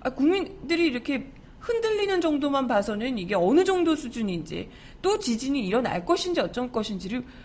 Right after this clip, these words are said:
전혀 모르는 거잖아요. 그렇다면 지금 뭐 여진이 뭐 있을 것이다 라든지, 지금 현재 지진이 뭐 발생했는데 몇, 규모 몇 점 몇이고,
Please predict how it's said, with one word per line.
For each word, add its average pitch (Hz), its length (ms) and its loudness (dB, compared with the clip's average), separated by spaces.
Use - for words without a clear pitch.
전혀 240 240 4
모르는 302 400 2
거잖아요. 175 400 -4
그렇다면 240 680 0
지금 226 200 -2
뭐 185 140 0
여진이 233 680 4
뭐 196 380 2
있을 294 280 0
것이다 202 460 2
라든지, 196 800 0
지금 220 280 -4
현재 269 640 0
지진이 240 420 -6
뭐 214 140 -2
발생했는데 233 680 -2
몇, 180 360 -2
규모 214 220 0
몇 180 200 -4
점 240 180 -2
몇이고, 202 640 -2